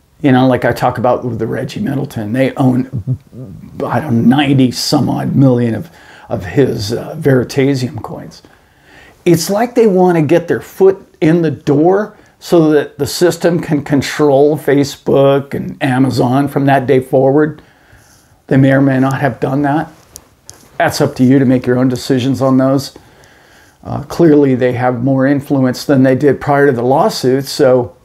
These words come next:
hmm. So maybe they shouldn't write the check. I don't know. It's really up to you, and you could put that down below and tell me, should they write the check, make it all go away? Let's move on with our lives? Or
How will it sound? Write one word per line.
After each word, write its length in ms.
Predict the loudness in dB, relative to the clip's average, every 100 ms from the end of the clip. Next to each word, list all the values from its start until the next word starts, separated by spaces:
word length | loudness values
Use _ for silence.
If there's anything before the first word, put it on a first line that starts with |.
| -6
hmm. 240 | -4 -4 -8 -16 -20 -20 -4
So 140 | 0
maybe 260 | 2 2 2
they 100 | 2
shouldn't 320 | 2 2 4
write 160 | 2
the 80 | -2
check. 320 | -10 -10 -12 _ _ _ _ _ _
I 120 | -2
don't 120 | 0 0
know. 240 | -2 -4 _ _ _ _ _ _ _ _ _ _ _ _ _
It's 140 | -2
really 240 | 2 4 2
up 120 | 0
to 100 | 0
you, 280 | 4 6 4
and 100 | 2
you 160 | 0
could 180 | 0 -2
put 160 | -2 -2
that 180 | -2
down 200 | 0 -2
below 320 | 0 0 0 -2
and 100 | -4
tell 180 | -4
me, 180 | -2 -6 -10 -20 -18
should 200 | -2 0
they 80 | 4
write 220 | 4 2
the 60 | -2
check, 460 | 0 0 -2 -6 -4
make 180 | -2
it 80 | 0
all 140 | 0 2
go 140 | 2
away? 400 | 2 2 -2 -4 -16 _ _ -6
Let's 200 | -4 0
move 200 | 2 2
on 180 | 2 2
with 140 | 2
our 120 | 2
lives? 460 | 2 2 -2 -6 -16 _ _ _ _ -8
Or 340 | -4 -4 -6